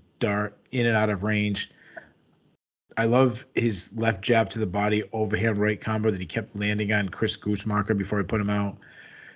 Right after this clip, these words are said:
Uh, hard kicks, does well to mix in punches and kicks together. So, like, his combination would be ended with a kick. Uh, <clears throat> sorry.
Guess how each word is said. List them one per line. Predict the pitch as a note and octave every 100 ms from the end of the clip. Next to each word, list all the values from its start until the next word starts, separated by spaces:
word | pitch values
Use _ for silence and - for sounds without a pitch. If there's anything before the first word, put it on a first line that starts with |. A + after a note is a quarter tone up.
| _ _ _ _ _ _
Uh, | E2 -
hard | - A#2 A#2
kicks, | - A2+ G2+ - - - -
does | A2+ G2
well | A2
to | G2
mix | G#2 G2+ -
in | A#2 G2+ F#2
punches | - A#2 G2 G2 G2+
and | G2
kicks | - A2
together. | - F#2 G#2 G#2 G#2 G2+ -
So, | - G2+
like, | F#2+ F2
his | F2+
combination | - G#2+ G2 G2+ G2+
would | F#2+
be | G2
ended | F#2+ F#2+ F#2+
with | F#2
a |
kick. | D#2+ G#2+ G2 F#2+ - - - - - - - - - - _ _ _ _ _ _ _ _ _ _ _ - -
Uh, | - - D3+ - E3+ A2+
<clears throat> |
sorry. | E2+ G2 F2